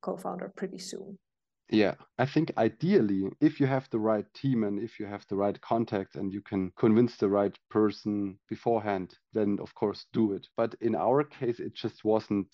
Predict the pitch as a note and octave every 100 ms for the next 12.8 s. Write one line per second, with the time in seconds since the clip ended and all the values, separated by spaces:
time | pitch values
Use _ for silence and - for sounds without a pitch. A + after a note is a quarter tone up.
0 | _ - G2+ F#2+ - - G2+ - - G2
1 | F#2+ F#2+ G#2 G#2 G2+ G2 G#2 A#2+ A2 G#2
2 | - - G#2+ G#2+ - G#2 G2+ - G#2 F#2+
3 | - A2+ G2 F2 - _ _ _ G#2+ -
4 | G2+ F#2+ - - F#2+ _ - - _ _
5 | _ _ G2+ - - _ - G#2+ - -
6 | - G#2 G2 - G2 - G2 - F#2+ -
7 | F#2+ F#2+ F2+ G2 G2 F#2+ G#2 G#2 G2+ G2+
8 | - _ _ G#2+ G2 F#2+ G2 G2 G#2 -
9 | G2+ G2 - - - - G2+ A2+ G#2 -
10 | G#2 - F#2+ F#2+ F#2+ F#2+ - F#2 - _
11 | _ _ _ - G2+ G2+ - G#2+ G#2 G2
12 | F#2+ - G2+ G2+ G2+ F#2+ F#2